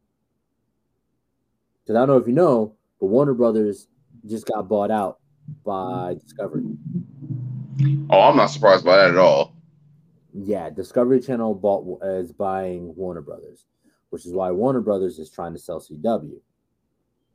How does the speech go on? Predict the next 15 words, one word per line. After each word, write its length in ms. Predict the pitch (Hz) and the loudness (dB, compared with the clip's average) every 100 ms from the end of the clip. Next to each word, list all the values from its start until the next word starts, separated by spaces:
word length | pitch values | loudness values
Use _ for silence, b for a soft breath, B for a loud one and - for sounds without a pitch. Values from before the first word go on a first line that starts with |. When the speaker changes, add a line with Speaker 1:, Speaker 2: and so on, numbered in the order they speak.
| _ | _
Speaker 1:
which 300 | 82 85 85 | -14 -10 -8
is 160 | 69 67 | -8 -8
Speaker 2:
Mm. 40 | 73 | -4
Speaker 1:
why 540 | 101 98 92 90 87 | -2 0 -2 -2 -4
they're 180 | 87 85 | -4 -6
pulling 640 | - 131 120 104 92 87 - _ _ _ _ _ | -2 2 2 0 -4 -10 -16 _ _ _ _ _
a 60 | 87 | -8
lot 360 | 85 95 98 98 | -4 -2 0 -2
of 120 | 92 | -2
their 360 | 95 92 87 82 _ _ | 0 0 -4 -8 _ _
D 160 | 90 90 | -12 -10
C 260 | - 131 | -6 -8
shows 540 | 123 107 92 87 82 - | -4 -4 -2 -2 -6 -16
from 640 | _ _ 127 127 98 90 - _ _ _ _ _ _ | _ _ -2 -2 -2 -8 -14 _ _ _ _ _ _
C 200 | - | -16